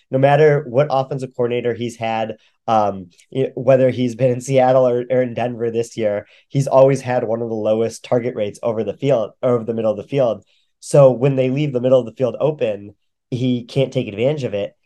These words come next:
And since Brandon Staley was so successful, we see this whole shift in the way that defenses are playing now, where a lot more defenses are playing two high shells. And that's what's, you know, really not allowing Russell Wilson to do well.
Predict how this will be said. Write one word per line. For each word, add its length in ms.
And 180
since 160
Brandon 300
Staley 320
was 160
so 120
successful, 800
we 140
see 180
this 160
whole 360
shift 440
in 100
the 100
way 200
that 280
defenses 520
are 80
playing 320
now, 300
where 160
a 60
lot 280
more 140
defenses 460
are 80
playing 260
two 180
high 200
shells. 500
And 200
that's 240
what's, 400
you 120
know, 120
really 340
not 220
allowing 380
Russell 260
Wilson 240
to 100
do 140
well. 340